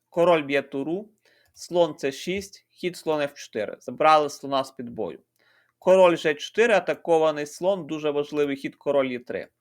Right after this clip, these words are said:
Захистили слона. Король Аш три, білий король загрожує зіграти на Ж два, король Ф два. І все, тепер виграють чорні. Білий король пасивний, він не встиг досягнути кутка.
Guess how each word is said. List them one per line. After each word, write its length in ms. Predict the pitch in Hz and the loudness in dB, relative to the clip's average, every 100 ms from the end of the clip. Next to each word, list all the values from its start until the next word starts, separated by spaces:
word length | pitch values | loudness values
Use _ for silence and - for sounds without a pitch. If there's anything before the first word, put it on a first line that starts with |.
| _ _ _ | _ _ _
Захистили 580 | 143 151 147 170 156 143 | -8 -8 -4 0 0 -2
слона. 460 | - 139 120 - _ _ _ _ _ _ | -6 -8 -8 -10 _ _ _ _ _ _
Король 340 | _ 185 190 165 | _ 6 8 6
Аш 220 | 151 - | 2 -4
три, 220 | - 220 | -2 -2
білий 280 | 165 165 160 | 0 0 0
король 340 | - 165 160 | -2 0 2
загрожує 540 | 139 151 147 147 151 139 | 0 -2 0 0 -2 -6
зіграти 520 | 139 143 151 139 135 | -4 0 2 2 -2
на 140 | 131 | -6
Ж 140 | 127 139 | -6 -8
два, 460 | 143 160 180 190 _ _ | -2 0 0 -4 _ _
король 300 | - 147 139 | 0 2 2
Ф 140 | 123 | 0
два. 340 | - - 95 - _ _ _ _ _ _ _ _ _ _ - | -6 -6 -6 -8 _ _ _ _ _ _ _ _ _ _ -10
І 100 | 202 | -8
все, 260 | 202 247 | 0 2
тепер 300 | 240 - 180 | 2 2 2
виграють 420 | 165 165 170 156 - | 2 -2 -2 -4 -2
чорні. 540 | 185 202 214 214 214 _ _ _ _ _ - _ _ _ | 2 4 2 -4 -12 _ _ _ _ _ -20 _ _ _
Білий 320 | 156 185 170 | 2 2 2
король 340 | - 160 156 | 2 2 2
пасивний, 640 | 143 147 - 175 190 202 170 | 0 -6 -2 -2 -2 -4 -6
він 180 | 160 | -6
не 60 | 147 | -6
встиг 600 | 135 - 143 139 - _ _ _ | -8 0 2 0 -8 _ _ _
досягнути 560 | - 135 143 151 135 135 | -12 -4 -2 -2 -4 -6
кутка. 600 | 127 135 - 147 160 190 | -8 -10 -4 -2 0 -4